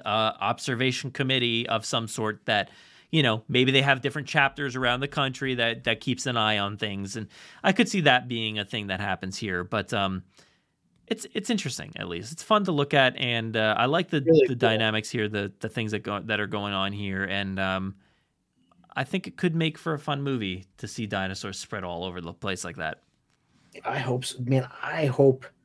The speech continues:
Speaker 2: that's what we're getting. I don't know how that is told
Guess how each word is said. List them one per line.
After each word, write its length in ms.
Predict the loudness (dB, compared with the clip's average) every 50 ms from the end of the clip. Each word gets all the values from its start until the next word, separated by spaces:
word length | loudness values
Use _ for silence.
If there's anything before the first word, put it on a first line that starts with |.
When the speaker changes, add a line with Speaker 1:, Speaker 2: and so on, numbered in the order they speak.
| _ _ _ _ _ _ _ _ 4
Speaker 2:
that's 220 | 6 6 6 4
what 140 | 2 2 2
we're 140 | 2 2 4
getting. 260 | 6 6 6 6 6
I 80 | 6 4
don't 140 | 4 6 6
know 300 | 8 8 8 6 4 0 -10 _ -20 -20 _
how 280 | -10 2 6 8 10 12
that 200 | 12 10 10 8
is 140 | 6 4 2
told 560 | 2 4 8 10 10 10 10 8 6 4